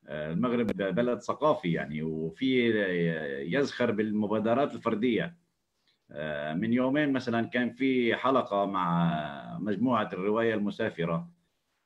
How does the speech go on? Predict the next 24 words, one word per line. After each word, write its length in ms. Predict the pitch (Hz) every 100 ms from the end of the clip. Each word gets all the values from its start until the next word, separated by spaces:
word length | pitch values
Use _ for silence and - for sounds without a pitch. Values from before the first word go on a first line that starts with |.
| _
آه، 340 | 78 78 78 78
مناقشة 680 | 90 120 165 175 139 - 139
لرواية 720 | 135 131 131 160 165 156 - - - -
كاتب 360 | 160 151 131 127
مغربي 640 | 151 131 120 120 131 135 _ _ -
عبد 200 | - 117
الرحيم 380 | 127 120 120 127
بهير، 420 | 107 95 110 127 - _ _ _ -
آه، 260 | 85 92 101
وكيفية 540 | 107 113 151 - 165
انتشارها 580 | 151 135 131 127 160 160
في 60 | 147
العالم 340 | 139 139 135
العربي. 460 | 123 131 131 - - _ _ _ _ _ _ _
آه، 460 | - 73 64 64 - _ _ _ -
يوميا 540 | 123 135 156 196 170
في 280 | 151 165 160
حوارات 400 | - 139 131 160
ثقافية. 760 | 160 127 - 104 - 85 73 _ _ -
هذه 280 | 143 170 165
الحوارات 600 | 131 135 139 151 165 170
أغنت 320 | 175 175 170
العمل 300 | 127 139 147
الثقافي 760 | 123 - 110 135 127 131 131 -